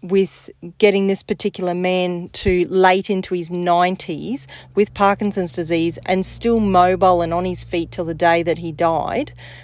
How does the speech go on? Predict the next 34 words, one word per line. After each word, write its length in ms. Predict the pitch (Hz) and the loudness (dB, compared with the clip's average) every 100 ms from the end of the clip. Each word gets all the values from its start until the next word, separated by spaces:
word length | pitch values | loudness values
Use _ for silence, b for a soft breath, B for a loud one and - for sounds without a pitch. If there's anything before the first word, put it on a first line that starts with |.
| B | B
and 160 | 180 | 0
living 240 | 175 170 156 | 2 0 -2
at 80 | 147 | -4
home, 460 | - 185 156 160 B B B | 0 0 2 -2 B B B
that 160 | 185 180 | 2 6
they 140 | 180 | 4
then 260 | 175 196 202 | 4 2 2
wanted 240 | 190 170 | 0 0
this 160 | 170 - | -2 -4
care 320 | - 185 170 | 0 2 2
to 60 | 160 | 2
carry 420 | - 170 160 156 | 0 0 2 0
on 300 | 156 156 151 b - | 0 -4 -6 b -12
to 200 | - 160 | -6 -4
his 280 | 156 151 - | -4 -8 -4
wife. 440 | 147 147 147 - - B B | -2 -2 -4 -12 -20 B B
So 240 | - 202 | 4 6
they, 100 | 190 | 6
we 320 | 202 180 190 208 | 2 0 0 6
then 240 | 233 254 | 6 6
proceeded 460 | - - 196 190 170 | 4 4 2 2 0
to 80 | |
see 240 | 175 202 180 | 0 0 -2
his 260 | 180 165 | -6 -6
wife 400 | 202 208 220 214 | 4 4 4 2
every 280 | 202 190 185 | -2 0 -2
week 340 | 165 185 180 - | 0 0 0 -4
for 160 | 190 | -6
the 100 | 170 | -4
same 380 | - 180 170 160 | -2 0 -2 -2
reasons, 480 | 160 156 165 160 - | -4 -4 -6 -8 -2
keeping 300 | 226 233 233 | -2 0 0
her 160 | 208 202 | 2 2
mobile, 680 | 185 170 170 170 170 165 | 4 4 4 4 4 2